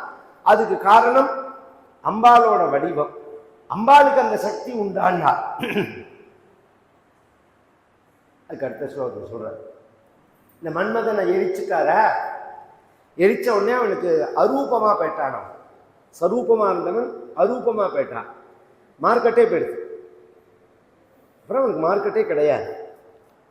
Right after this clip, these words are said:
அவனை உயிர் பிழைக்க வச்சுட்டா. ரதியினுடைய கண்ணுக்கு மட்டும் அவன் தெரியுமான்னு சொல்லி உயிர் பிழைக்க வச்சாலும் அவனுக்கு மார்க்கெட் இல்லாம போயிடுது. ஒரு நாளைக்கு நேர அம்பாள்கிட்ட வந்தான். அம்பாள்கிட்ட சொன்னா,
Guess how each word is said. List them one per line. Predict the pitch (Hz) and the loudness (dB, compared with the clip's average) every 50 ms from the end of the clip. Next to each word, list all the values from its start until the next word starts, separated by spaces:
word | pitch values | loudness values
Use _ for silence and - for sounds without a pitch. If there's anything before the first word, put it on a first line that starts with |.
| _ _ _ _ _ _ _ _ _ _ _ _ _ _ _ | _ _ _ _ _ _ _ _ _ _ _ _ _ _ _
அவனை | - 156 202 220 208 196 180 | 2 4 4 6 6 6 4
உயிர் | 175 214 254 311 320 - - | 4 4 4 4 2 2 4
பிழைக்க | - 262 254 233 - 247 | 4 6 6 6 6 4
வச்சுட்டா. | 214 202 196 - - - - 196 151 - - - - - - - - - - - - - - _ _ _ _ _ _ _ _ _ _ _ _ _ _ _ _ - | 4 4 2 0 -2 -2 2 2 2 2 2 -2 -6 -8 -10 -12 -16 -18 -20 -20 -20 -20 -20 _ _ _ _ _ _ _ _ _ _ _ _ _ _ _ _ -8
ரதியினுடைய | - 139 160 185 196 254 269 277 277 277 269 262 262 247 240 233 226 - | -2 2 4 4 4 4 2 0 0 0 0 -2 -2 2 4 4 4 4
கண்ணுக்கு | 202 220 233 247 247 233 233 247 | 4 2 4 2 2 2 2 2
மட்டும் | 233 240 240 240 247 285 262 | 4 4 4 4 4 2 4
அவன் | 247 247 226 208 | 4 4 4 4
தெரியுமான்னு | 220 220 220 233 233 226 233 233 233 247 247 254 | 4 4 4 4 0 0 0 0 0 -2 -2 -4
சொல்லி | - 233 240 240 247 277 | -2 0 0 0 0 -2
உயிர் | 269 247 254 269 277 269 240 | -10 -10 -8 -8 -8 -6 -4
பிழைக்க | 247 240 - 226 220 | -4 -4 -2 -2 -2
வச்சாலும் | 214 208 214 - 214 202 220 247 277 311 | -4 -4 -4 -4 -4 -2 0 0 2 2
அவனுக்கு | 277 247 220 202 202 196 | 0 0 -2 -2 -4 -4
மார்க்கெட் | 185 196 240 277 302 - 302 302 - 247 | -4 -2 -2 -2 0 0 -2 -2 -2 -2
இல்லாம | 226 214 208 208 208 214 214 | -2 -2 -2 -2 -2 -2 -4
போயிடுது. | 214 185 156 - - - - - - - - - _ _ _ _ _ _ _ _ _ _ _ _ _ - | -4 -4 -6 -6 -8 -14 -20 -20 -20 -20 -20 -20 _ _ _ _ _ _ _ _ _ _ _ _ _ 2
ஒரு | 170 196 202 214 | 4 4 6 6
நாளைக்கு | 220 220 233 247 233 247 247 | 6 6 6 6 4 2 2
நேர | 202 202 208 220 226 240 240 233 208 175 - - - - - - - - - - - - - - _ - | 0 2 2 4 4 4 4 4 4 2 2 -2 -4 -8 -10 -12 -14 -18 -20 -20 -20 -20 -20 -16 _ -8
அம்பாள்கிட்ட | 151 190 220 233 240 226 220 220 196 170 | -6 -2 2 4 6 6 6 4 2 0
வந்தான். | 160 151 160 156 156 127 - - - - - - - - - - _ _ _ _ _ _ - - _ _ _ _ _ _ _ _ _ _ _ _ _ _ _ _ _ _ - | 0 0 0 0 -2 -4 -6 -8 -12 -16 -20 -20 -20 -20 -20 -20 _ _ _ _ _ _ -20 -20 _ _ _ _ _ _ _ _ _ _ _ _ _ _ _ _ _ _ -14
அம்பாள்கிட்ட | - 170 190 220 214 214 185 | -4 0 2 2 2 2 0
சொன்னா, | - - 165 165 170 165 156 | -2 -2 -2 -2 -2 0 0